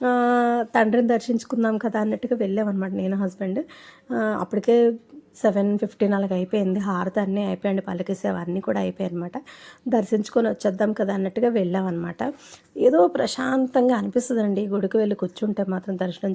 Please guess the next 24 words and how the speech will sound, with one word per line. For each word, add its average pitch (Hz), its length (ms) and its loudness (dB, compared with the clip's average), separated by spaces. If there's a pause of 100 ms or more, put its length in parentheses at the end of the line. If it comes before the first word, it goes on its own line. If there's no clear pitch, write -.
చేసుకొని 185 300 -2
బాబా 185 300 -2
తండ్రిని 190 460 0
చూస్తూ 196 360 -4 (480)
అలా 247 260 6
గుడిలో 226 300 6
కూర్చుని 233 400 -2
అనుకోండి, 202 380 -2
చాలా 190 360 -4
ప్రశాంతత 214 560 -4
ఉంటదండి. 190 580 -4 (440)
ఆ - 60 2
తర్వాత 214 220 2
రిటర్న్ 220 360 2
ఇంటికి 214 260 0
వచ్చేసిన 214 400 -4
తర్వాత 202 460 -4 (1200)
కొంచెం 254 380 2
మినపరుబ్బు 214 460 0
అనేది 208 240 -2
అట్టే 214 260 -4
పెట్టి 208 280 -4
ఉంచానన్నమాట. 180 680 -6 (600)
ఆ, 262 60 0